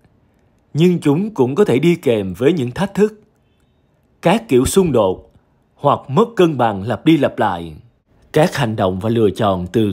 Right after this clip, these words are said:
kiếp trước có thể ảnh hưởng đến hoàn cảnh và các mối quan hệ hiện tại của chúng ta. Một mối quan hệ nghiệp chướng được coi là một cơ hội được phát triển cá nhân và tiến hóa tâm linh.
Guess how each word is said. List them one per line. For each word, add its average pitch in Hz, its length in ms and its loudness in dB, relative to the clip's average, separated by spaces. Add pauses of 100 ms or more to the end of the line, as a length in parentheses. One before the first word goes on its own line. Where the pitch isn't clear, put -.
kiếp 175 220 0
trước 160 240 4 (760)
có 170 120 4
thể 156 140 0
ảnh 127 180 -4
hưởng 127 240 -2
đến 127 240 4
hoàn 127 320 -4
cảnh 107 460 -8 (300)
và 120 180 2
các 170 180 -2
mối 165 220 2
quan 151 220 2
hệ 104 200 0
hiện 101 300 -2
tại 87 260 -2
của 107 120 -6
chúng 151 200 -4
ta. 117 360 0 (1400)
Một 127 340 0
mối 135 240 4
quan 156 180 4
hệ 110 160 0
nghiệp 98 280 -4
chướng 127 300 -2 (440)
được 135 280 2
coi 170 180 2
là 131 80 2
một 101 260 -4
cơ 185 160 6
hội 107 280 0
được 87 120 -6
phát 196 240 -4
triển 107 240 -4
cá 135 160 -2
nhân 139 420 -2 (560)
và 104 320 2
tiến 156 360 0
hóa 135 340 -2
tâm 139 160 2
linh. 127 360 0